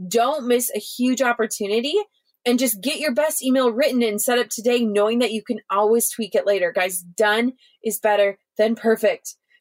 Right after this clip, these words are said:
Start with one welcome email, then expand it to a three-part email. Make mini nurture sequences, then longer ones for all of your offerings. Refine and perfect them later, but make sure to take action now. So we have a few final steps to take.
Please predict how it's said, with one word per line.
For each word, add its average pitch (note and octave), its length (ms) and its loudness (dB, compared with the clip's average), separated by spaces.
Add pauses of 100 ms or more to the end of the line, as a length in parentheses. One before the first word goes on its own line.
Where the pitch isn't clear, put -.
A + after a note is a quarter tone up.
(180)
Start C#4 340 0
with C#4+ 160 2
one C4 420 0
welcome A3+ 380 0
email, F3+ 300 -2
then A3 160 2
expand C4 340 0
it B3 120 0
to C4 100 -2
a C4 80 2
three-part C4+ 640 -4
email. F3+ 380 -4 (360)
Make C4 260 0
mini C#4+ 380 2
nurture D4 380 0
sequences, G3 600 -2
then B3 220 0
longer C#4+ 480 0
ones G3 340 0
for A3 100 0
all A#3+ 200 0
of B3+ 100 0
your C4 160 -2
offerings. G#3 640 -4 (400)
Refine A#3+ 640 0
and C4 180 -2
perfect B3 440 -2
them G#3+ 180 0
later, G#3+ 300 2
but G#3 160 2
make A#3 320 2
sure A#3+ 260 2
to A3+ 160 -4
take A3 300 -2 (100)
action F#3+ 380 -8
now. F3+ 340 -4 (880)
So B3+ 200 2
we B3 120 2
have A3+ 100 2
a A3 80 2
few D4+ 380 0
final C#4+ 360 0
steps - 380 -2
to G#3+ 80 -8
take. G3+ 360 -4